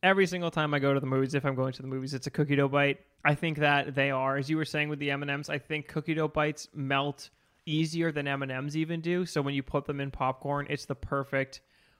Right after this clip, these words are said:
melting salt, candy, chocolate,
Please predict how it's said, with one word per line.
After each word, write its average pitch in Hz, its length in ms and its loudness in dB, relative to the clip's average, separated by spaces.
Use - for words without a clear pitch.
melting 143 840 0
salt, 147 640 2
candy, 139 480 -2
chocolate, 143 720 0